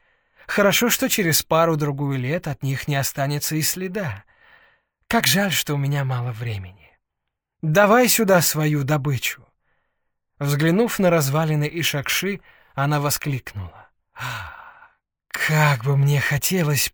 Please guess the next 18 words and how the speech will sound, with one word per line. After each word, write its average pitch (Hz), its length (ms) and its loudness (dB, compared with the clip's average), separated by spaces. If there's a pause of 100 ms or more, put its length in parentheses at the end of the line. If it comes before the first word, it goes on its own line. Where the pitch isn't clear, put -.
пнуть 160 640 2
труп 160 500 -2 (440)
Эру!» 139 840 -4 (800)
Я 160 180 0
ощутил 208 460 0
всю 196 240 -4
силу 196 340 -2
богини, 170 540 -2
когда 127 360 -6
Элос 151 500 -4 (280)
выдернула 147 760 0
из 131 160 -2
моих 147 400 -2
теров 156 420 -4 (240)
Айрис 147 480 -2
Нитари. 135 640 -4 (640)
Это 156 220 -2
было 160 380 0